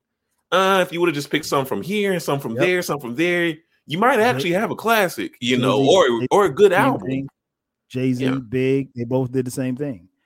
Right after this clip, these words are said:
Speaker 1: Mm-hmm.
Speaker 2: Um, Nas too, you know.
Speaker 1: Yeah.
Speaker 2: Um, it's, that was the wave, and I know, you know, for record sales purposes, I understand why they did it. And these albums still sold a lot. I mean, Pac,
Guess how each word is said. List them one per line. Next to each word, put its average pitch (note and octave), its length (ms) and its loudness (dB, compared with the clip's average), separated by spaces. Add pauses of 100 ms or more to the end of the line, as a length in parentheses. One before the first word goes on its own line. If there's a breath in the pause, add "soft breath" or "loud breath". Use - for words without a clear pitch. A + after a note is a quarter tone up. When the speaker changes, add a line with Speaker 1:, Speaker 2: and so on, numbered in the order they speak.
(100)
Speaker 1:
Mm-hmm. G#2+ 360 -6
Speaker 2:
Um, B2 520 -6 (400)
Nas D#3 400 0
too, F3+ 320 -4 (120)
you C#3+ 80 -6
know. C3 300 -6
Speaker 1:
Yeah. B2+ 320 -2
Speaker 2:
Um, A#2+ 220 -6 (640)
it's, - 760 -2 (320)
that D#3+ 260 2
was C#3 140 -4
the C3+ 100 0
wave, B2+ 440 0
and B2 140 -6
I C3+ 60 -2
know, C#3 360 2
you D3 140 -10
know, A#2+ 140 -6
for A#2+ 420 -4 (200)
record C#3+ 280 0
sales A#2+ 260 -4
purposes, A2+ 380 -10
I B2+ 140 -6
understand B2 340 -6
why A2+ 140 -8
they G#2 120 -12
did C#3+ 240 -2
it. A#2+ 120 -10 (180 loud breath)
And G#3+ 100 2
these A#3 140 4
albums A#3 280 0
still F4+ 200 -2
sold A#3+ 340 4
a D3+ 40 2
lot. C3 120 0
I D3 40 -8
mean, C3+ 220 -4
Pac, B2+ 300 -8